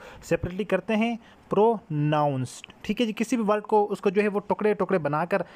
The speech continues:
सिलेबल्स के अंदर हम उसको अदा करते हैं पूरे लफ्ज़ को, तो ये हमारे पास होते हैं सिलेबल्स। पेपर काफ़ी सारे लोगों ने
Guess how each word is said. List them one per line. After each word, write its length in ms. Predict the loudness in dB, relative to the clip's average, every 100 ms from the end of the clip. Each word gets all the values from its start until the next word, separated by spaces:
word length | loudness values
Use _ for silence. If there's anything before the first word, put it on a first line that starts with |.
| -20
सिलेबल्स 420 | -4 0 2 0 0
के 60 |
अंदर 180 | 0 0
हम 120 | 0
उसको 180 | 0 0
अदा 240 | 2 2 0
करते 260 | -4 -4
हैं 100 | -2
पूरे 140 | 0 2
लफ्ज़ 260 | 0 -2
को, 80 | -4
तो 120 | 0
ये 100 | 0
हमारे 200 | 0 0
पास 200 | -2 -4
होते 120 | -4 -4
हैं 60 |
सिलेबल्स। 480 | -2 -2 -2 -6 -8 -20 -20 -20 -4
पेपर 200 | -2 -2 -2
काफ़ी 280 | 0 0 -2
सारे 240 | -2 -2 0
लोगों 220 | 0
ने 60 | 0